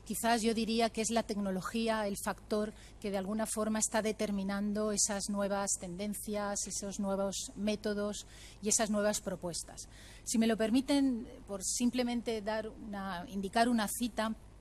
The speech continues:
hay un libro de Pierre Levy, Cibercultura,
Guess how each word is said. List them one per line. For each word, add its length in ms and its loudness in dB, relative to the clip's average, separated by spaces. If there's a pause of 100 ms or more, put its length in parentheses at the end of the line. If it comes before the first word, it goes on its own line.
(340)
hay 180 0
un 320 4
libro 380 0
de 100 -6
Pierre 320 -6
Levy, 460 -4 (120)
Cibercultura, 840 -4